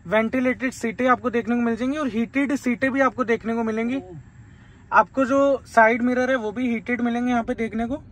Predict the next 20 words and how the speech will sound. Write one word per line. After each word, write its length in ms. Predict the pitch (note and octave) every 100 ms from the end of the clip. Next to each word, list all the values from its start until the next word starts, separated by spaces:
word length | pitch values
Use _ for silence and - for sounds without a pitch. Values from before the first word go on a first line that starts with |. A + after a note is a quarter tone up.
| - F#3
This 220 | G#3+ G#3+
is 120 | B3+
the 100 | A#3+ B3+
premium 400 | A3+ A3 A#3 A#3
feature। 340 | F#3+ A#3 C#4 - - - -
और 60 | G#3
यहाँ 140 | A3
पे 100 | B3
जो 120 | A#3+ B3
सीटें 340 | A#3 G#3 B3
हैं, 100 | C4
ये 80 | A#3+
भी 140 | B3 A3+
heated 280 | - A#3
मिलेंगी 340 | A#3 A#3 A#3+ B3
आपको, 200 | A#3+ B3+
दोनों 280 | A3+ A3+ A#3+
आगे 260 | G#3+ G3+
वाली 220 | A#3+ A#3 B3
भी 180 | D#4